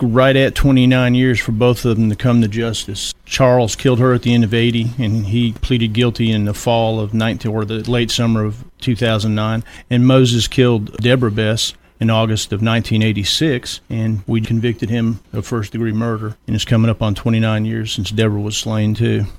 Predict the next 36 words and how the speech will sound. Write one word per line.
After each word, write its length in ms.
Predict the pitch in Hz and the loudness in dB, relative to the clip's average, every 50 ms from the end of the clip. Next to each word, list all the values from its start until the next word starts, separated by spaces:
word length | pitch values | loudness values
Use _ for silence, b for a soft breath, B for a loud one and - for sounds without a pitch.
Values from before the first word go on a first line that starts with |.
| - _ - - | -20 _ -8 -4
They 80 | 131 123 | -2 0
both 260 | 113 123 127 127 - | 2 2 0 0 0
killed 200 | - 143 139 143 | 2 2 4 4
their 100 | 156 156 | 4 4
wives. 480 | 143 127 113 107 113 131 - - - - B B B B | 4 4 2 2 0 -2 -4 -8 -10 -10 B B B B
Both 240 | 104 113 127 123 110 | -2 2 2 2 2
of 80 | 107 107 | 2 2
those 220 | 120 120 104 98 | 2 2 2 2
ladies 300 | 123 123 123 123 123 110 | 2 2 2 2 2 0
were 200 | 113 113 120 123 | 2 0 2 2
working 240 | 123 120 - 120 107 | 0 0 0 0 0
hard 240 | 113 123 131 123 117 | 2 4 4 2 2
as 100 | 104 101 | 2 0
waitresses 640 | 104 120 135 143 - - 107 - - 107 98 - - | 0 2 2 0 0 -2 -4 -4 -4 -4 -6 -6 -4
to 120 | - 104 | -6 -4
support 420 | - - 104 - - 120 113 110 | -4 -4 -6 -4 -4 -2 -2 -2
their 120 | - 113 101 | -2 -2 -2
husbands 520 | 110 127 131 117 104 104 110 131 - - - | 0 0 0 0 -2 -4 -4 -6 -6 -8 -6
and 160 | - 120 117 | -2 0 0
their 100 | 113 107 | 0 0
kids. 580 | 98 - - - 120 104 104 113 127 - - - - _ _ | -2 -6 -4 -2 0 0 0 -2 -4 -6 -10 -10 -14 _ _
They 100 | - 123 | -4 -4
both 280 | 113 104 127 123 120 110 | -2 0 -2 -2 -2 -2
had 240 | 135 123 113 104 - | -4 -4 -6 -6 -6
two 180 | - 117 117 | -6 -6 -4
small 300 | 107 - - 120 120 120 | -4 -4 -4 -4 -4 -4
children 480 | 117 - - 113 113 110 110 117 123 123 _ - | -6 -6 -6 -4 -4 -4 -6 -8 -10 -10 _ -6
with 220 | 104 110 117 110 - | -2 -2 -2 0 0
those 220 | 120 110 104 98 | 0 0 0 0
ladies 340 | 113 113 110 107 107 98 110 | 0 0 0 0 0 -2 -4
at 60 | 101 | -6
the 80 | - 101 | -6 -4
time 300 | - 110 110 110 107 107 | -2 0 0 2 2 0
of 60 | 98 | 0
the 60 | 101 | 0
murder. 380 | 107 107 107 107 107 117 113 | 0 0 0 -2 -2 -4 -6